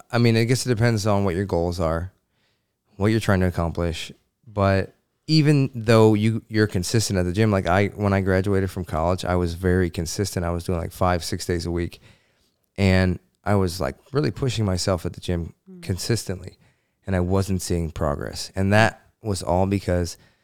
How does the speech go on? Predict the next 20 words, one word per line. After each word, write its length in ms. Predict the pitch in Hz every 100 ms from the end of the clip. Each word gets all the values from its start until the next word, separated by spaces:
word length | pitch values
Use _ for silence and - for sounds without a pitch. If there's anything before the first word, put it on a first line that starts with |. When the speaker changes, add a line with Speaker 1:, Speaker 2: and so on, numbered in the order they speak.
| _
Speaker 1:
I 80 | -
didn't 220 | 92 98
have 360 | 90 92 92 85
a 180 | 90 85
proper 440 | - 90 85 85
training 460 | 82 - 98 92 87
and 120 | 85
meal 220 | 85 82
program. 500 | - 95 85 82 67 - _ _ _ _ _
Speaker 2:
Mm. 40 | 107
Speaker 1:
Um, 300 | 95 92 87
the 100 | 101
meal 220 | 104 127 127
program 400 | 127 113 98 95
was 120 | 90
non-existent. 640 | 95 82 85 95 - 87
The 80 | 92
training 300 | - 131 113
program 460 | 101 95 95 92 95
was 440 | 95 90 82